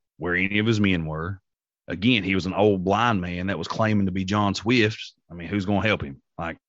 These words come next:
you know. So he goes about trying to find this treasure.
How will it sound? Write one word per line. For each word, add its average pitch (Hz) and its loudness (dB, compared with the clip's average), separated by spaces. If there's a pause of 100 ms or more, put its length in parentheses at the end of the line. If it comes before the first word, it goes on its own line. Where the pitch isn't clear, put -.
(160)
you 87 -8
know. 85 -6 (1300)
So 87 0 (1040)
he 90 -8
goes 101 0
about 110 2
trying 113 0
to 104 0
find 113 0
this 110 -2
treasure. 92 -2